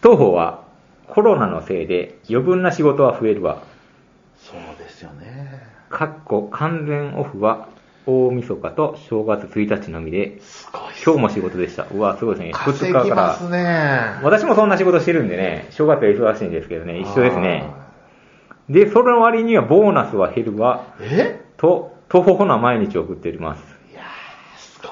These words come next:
Speaker 2: いっすね。
Speaker 1: 厳しいっすね。
Speaker 2: いや、まあ、そこは、売り、あれそうなのかな。はい。
Speaker 1: 勝負の三週間はどうもコロナの勝ちのようで、
Speaker 2: はい。
Speaker 1: 各地で感染者数は過去最大を記録しております。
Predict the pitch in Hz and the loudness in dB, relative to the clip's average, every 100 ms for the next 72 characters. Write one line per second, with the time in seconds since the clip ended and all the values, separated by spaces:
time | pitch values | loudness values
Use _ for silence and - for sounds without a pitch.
0 | - - - - 139 165 143 117 104 101 | -18 -18 -12 -4 -2 0 0 0 -2 -4
1 | 95 90 98 226 - 185 381 - 466 156 | -8 -4 0 2 2 0 -2 -8 -14 -12
2 | 185 208 202 175 165 151 143 120 - - | -8 -6 -4 -4 -4 -6 -8 -12 -16 -20
3 | - - - 120 123 143 - - - - | -20 -20 -16 -12 -12 -12 -14 -18 -20 -20
4 | - - - _ 117 139 165 - _ - | -20 -20 -20 _ -12 -10 -12 -16 _ -18
5 | 135 - 139 92 - 85 117 113 101 98 | -16 -14 -14 -14 -18 -16 -14 -14 -16 -20
6 | - 107 95 101 _ _ - - - - | -18 -16 -16 -18 _ _ -20 -20 -20 -20
7 | - 180 170 123 123 113 117 110 123 110 | 0 4 4 4 0 0 -2 -2 -2 -2
8 | 101 104 113 113 107 110 135 139 117 107 | -4 -2 0 0 0 0 -2 -2 -2 0
9 | 95 90 90 - _ _ - 101 95 87 | -2 -4 -8 -12 _ _ -12 -8 -6 -6
10 | 87 85 139 - - - 85 - - - | -6 0 0 0 -8 -20 -20 -20 -8 -4
11 | - 98 98 123 147 - 117 110 107 101 | -4 -6 -2 0 0 -2 -6 -4 -4 -6
12 | 104 98 95 98 - 87 98 151 160 - | -6 -8 -8 -10 -12 -12 -4 -2 -2 -6
13 | 117 95 - 87 90 87 82 85 85 80 | -6 -6 -8 -8 -8 -10 -10 -10 -10 -14
14 | - - - 80 76 92 107 | -20 -20 -18 -18 -12 -10 -10